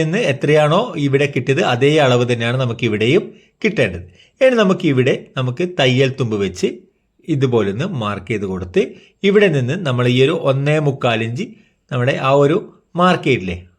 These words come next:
ആ ഒരു മാർക്കിലേക്ക് ഇതുപോലെ ഒന്ന് ഷേപ്പ് ചെയ്ത് കണ്ടോ, ഇതുപോലെ വരയും. ഇനി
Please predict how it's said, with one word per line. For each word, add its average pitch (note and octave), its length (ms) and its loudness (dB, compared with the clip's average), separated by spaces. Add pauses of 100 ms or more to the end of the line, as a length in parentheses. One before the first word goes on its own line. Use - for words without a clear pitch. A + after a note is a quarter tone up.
ആ F3 120 -2
ഒരു E3+ 100 2 (120)
മാർക്കിലേക്ക് G#2+ 580 -2
ഇതുപോലെ G2+ 440 -2
ഒന്ന് C3 140 -4 (580)
ഷേപ്പ് A2+ 680 -4
ചെയ്ത് F#2+ 240 -6 (2500)
കണ്ടോ, - 160 -16 (520)
ഇതുപോലെ A2+ 500 -4
വരയും. A#2 240 0 (1200)
ഇനി B3 120 6